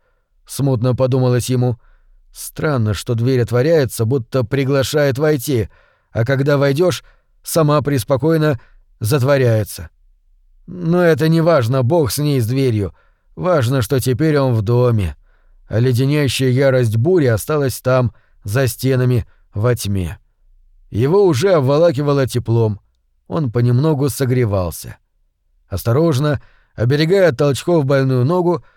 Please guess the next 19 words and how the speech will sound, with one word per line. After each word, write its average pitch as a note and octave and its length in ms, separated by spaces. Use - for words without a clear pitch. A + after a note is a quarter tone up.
он F3 240
по C#3 120
ковру D#3 340
дополз D3 440
до D3 140
кресла, A#2 560
подтянулся C#3+ 640
кверху, C#3 680
кое-как C3 420
повернулся C3+ 680
и B2+ 60
сел E3+ 240
поглубже, B2+ 760
откинулся C#3+ 600
на C3+ 80
мягкую A#2 420
спинку, D#3 600
вытянул D3 560
ногу. G#2+ 420